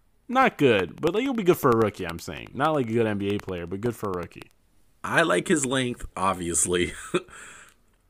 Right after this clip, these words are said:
Speaker 2: He, he can be really good on defense, I feel like. He, if they run that big boy <laughs> lineup that they're trying out in the bubble,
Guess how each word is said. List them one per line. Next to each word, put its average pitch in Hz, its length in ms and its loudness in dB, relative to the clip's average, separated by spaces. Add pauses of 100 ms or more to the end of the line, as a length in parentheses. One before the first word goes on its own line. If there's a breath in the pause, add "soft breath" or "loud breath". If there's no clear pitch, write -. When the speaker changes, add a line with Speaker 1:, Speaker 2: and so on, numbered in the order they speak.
(500)
Speaker 2:
He, 104 840 0
he 147 200 0
can 185 200 -2
be 196 140 2
really 110 300 2
good 101 200 2
on 82 180 -2
defense, 78 640 -6 (160)
I 82 120 -6
feel 78 200 -6
like. 69 400 -10 (380 soft breath)
He, 87 320 -10 (460)
if - 220 -4
they 107 200 2
run 120 240 0
that 101 220 0
big 95 200 -2
boy 98 160 2
<laughs> - 0 -
lineup 98 480 0
that 90 160 0
they're 104 240 2
trying 101 460 2
out 98 280 2 (360 loud breath)
in 101 120 -2
the 98 100 2
bubble, 98 520 0